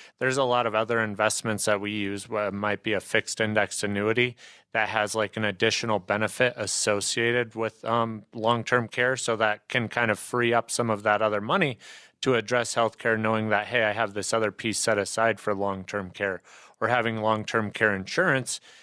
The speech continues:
So then that way you're looking at your assets a little bit differently,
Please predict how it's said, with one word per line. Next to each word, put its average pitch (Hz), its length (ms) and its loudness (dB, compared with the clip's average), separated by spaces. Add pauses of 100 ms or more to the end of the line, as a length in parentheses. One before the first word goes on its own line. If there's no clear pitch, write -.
(100)
So 123 220 0
then 123 240 0
that 123 180 2
way 120 120 2
you're 113 140 2
looking 113 320 0
at 110 120 2
your 104 100 0
assets 107 400 0
a 107 60 2
little 104 220 0
bit 95 200 -6
differently, 95 600 -4